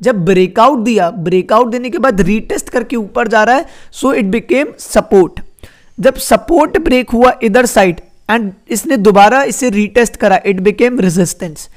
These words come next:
सेकेंड टाइम यहाँ पर रेजिस्टेंस बना, थर्ड टाइम रेजिस्टेंस बना and फोर्थ टाइम में इसने जाके एक ब्रेकआउट दिया है, ठीक है, फोर्थ टाइम में जाके इसने ब्रेकआउट दिया है।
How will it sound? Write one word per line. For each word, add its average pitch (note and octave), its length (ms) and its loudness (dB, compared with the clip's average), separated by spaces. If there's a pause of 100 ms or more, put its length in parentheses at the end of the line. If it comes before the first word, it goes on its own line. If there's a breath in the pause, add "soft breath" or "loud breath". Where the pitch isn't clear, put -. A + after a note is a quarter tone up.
(560 soft breath)
सेकेंड A3 420 0
टाइम A3 240 2
यहाँ G3+ 200 2
पर A3 100 2
रेजिस्टेंस F#3+ 480 -2
बना, F3+ 260 -4 (560 soft breath)
थर्ड A#3+ 320 4
टाइम B3 220 0
रेजिस्टेंस G#3+ 520 -2
बना A3 240 -2
and A#3+ 80 -12
फोर्थ B3 500 0
टाइम A3+ 260 0
में A#3+ 120 -2
इसने A3+ 260 -2
जाके G3 340 2
एक F3+ 220 -2
ब्रेकआउट F#3 500 2
दिया D#3+ 280 -6
है, D3 140 -14 (880)
ठीक F#3+ 140 -2
है, B3+ 80 2
फोर्थ A#3 540 0
टाइम G#3+ 220 0
में G#3+ 120 -2
जाके F#3+ 280 2
इसने A#3 220 -4
ब्रेकआउट F#3 520 2
दिया E3 260 -4
है। - 140 -14